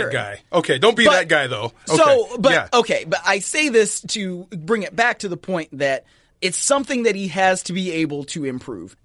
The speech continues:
Speaker 1: at this point in his career, 'cause you're three years in as a pro. And then when you're in the playoffs, you cannot give the ball away.
Speaker 2: Right.
Speaker 1: 'Cause you will lose.
Speaker 2: Or the regular season, or any time. You can't do that. I mean, look,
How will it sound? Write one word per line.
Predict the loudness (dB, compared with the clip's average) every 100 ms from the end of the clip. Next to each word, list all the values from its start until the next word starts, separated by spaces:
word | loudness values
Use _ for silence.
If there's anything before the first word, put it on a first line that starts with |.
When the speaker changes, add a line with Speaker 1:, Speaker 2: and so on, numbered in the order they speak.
| -2
Speaker 1:
at | -2 -2
this | -6 -4
point | -4 -4 -4
in | -6
his | -4 -6
career, | -6 -6
'cause | -6 -10
you're | -12
three | -8 -2 0
years | 2 2 2
in | 2 2
as | 0
a | -4
pro. | -10 -8 -8 -10 -20 _ _ _ _
And | -2 0
then | 0 0 0
when | 0
you're | 2 2
in |
the | 0
playoffs, | 0 2 2 2 0 -4 -8 -12 _ _
you | -8
cannot | -8 -6 -4 -2 0 0 -2 -6
give | -4 -2 -2
the |
ball | -2 0 2 0
away. | 0 -2 -2 -6 -2
Speaker 2:
Right. | 4 4 4
Speaker 1:
'Cause | -2 -6
you | -2 -2
will | 2 0 0
lose. | -4 -4 4
Speaker 2:
Or | 6 6
the | 4
regular | 4 4 2 2
season, | 2 0 -2 -4
or | 2 4 4
any | 2 2
time. | 2 4 4 0 -6
You | -8
can't | 2 2 2 0
do | 0
that. | 2 2 0 2
I | 2
mean, | 2 -2 -2
look, | 0 0